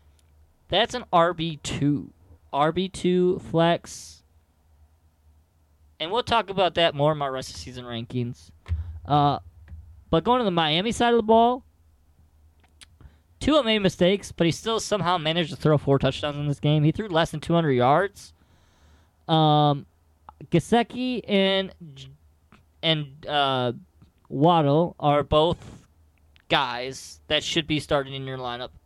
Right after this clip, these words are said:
on a weekly basis. Myles Gaskin is way too inconsistent for me. He actually produced this week. He was probably on your bench. You can't trust this guy as an every week starter.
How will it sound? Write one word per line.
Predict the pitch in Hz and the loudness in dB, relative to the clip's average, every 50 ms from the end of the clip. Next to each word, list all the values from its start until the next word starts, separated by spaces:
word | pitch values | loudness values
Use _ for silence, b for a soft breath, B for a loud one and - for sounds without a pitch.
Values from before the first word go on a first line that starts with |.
| _ _ | _ _
on | - 143 139 | -6 -4 -4
a | 131 | -4
weekly | 127 123 - - 120 113 | -4 -6 -8 -10 -12 -10
basis. | - 104 104 110 - 110 107 - - - _ b b b b b b b b b b b b b b b - | -8 -8 -8 -8 -8 -10 -10 -12 -14 -20 _ b b b b b b b b b b b b b b b -6
Myles | 143 165 190 233 247 214 - | -2 -2 0 0 -2 -2 -2
Gaskin | - 196 196 214 208 - - 254 262 339 349 - _ _ _ _ _ _ _ _ _ _ _ _ _ - | 0 0 0 0 -2 -4 -6 -6 -6 -6 -10 -14 _ _ _ _ _ _ _ _ _ _ _ _ _ -8
is | 143 139 127 123 | -4 -2 -2 0
way | 131 139 170 202 220 240 | 0 2 2 2 2 2
too | - - 220 220 | 0 0 2 2
inconsistent | 220 202 - 196 175 - 180 - - 185 165 | 2 2 2 0 0 0 0 0 0 -2 -2
for | - 180 175 | 0 0 0
me. | 170 180 175 | 2 0 -2
He | - - 175 180 | -2 0 0 2
actually | 165 190 202 - - - - 214 220 | 2 2 0 -2 -4 -6 -4 -6 -6
produced | - - - 185 156 143 156 156 196 202 - - | -4 -2 -2 -2 0 2 2 2 2 0 -2 -2
this | 208 202 - - - | -2 -2 -2 -4 -4
week. | - 214 220 220 - | -4 -4 -4 -4 -6
He | - 180 180 | -4 -2 -2
was | 160 - | -2 0
probably | - - 214 220 226 220 | 0 0 0 2 2 0
on | 208 190 | 0 0
your | 190 | -2
bench. | 165 170 160 147 113 95 - - - - - _ _ _ _ _ _ _ _ _ _ _ _ _ _ _ _ _ _ _ _ _ _ _ _ _ _ _ _ _ _ _ _ _ _ _ _ _ _ - | 0 2 2 2 0 -2 -6 -14 -16 -16 -18 _ _ _ _ _ _ _ _ _ _ _ _ _ _ _ _ _ _ _ _ _ _ _ _ _ _ _ _ _ _ _ _ _ _ _ _ _ _ -20
You | 160 151 | -14 -10
can't | - 208 233 220 | -8 -8 -8 -6
trust | - - 190 - | -6 -6 -6 -6
this | - 180 - | -8 -10 -4
guy | - 175 175 170 175 - | 0 2 2 2 2 0
as | - 151 135 135 - - - | 0 -2 -4 -4 -6 -10 -12
an | 151 143 - | -12 -8 -6
every | - 143 147 151 143 | -6 -4 -2 -2 -2
week | 135 147 135 - | -4 -6 -8 -8
starter. | - - 139 127 123 131 151 175 180 | -8 -6 -6 -4 -4 -6 -10 -12 -14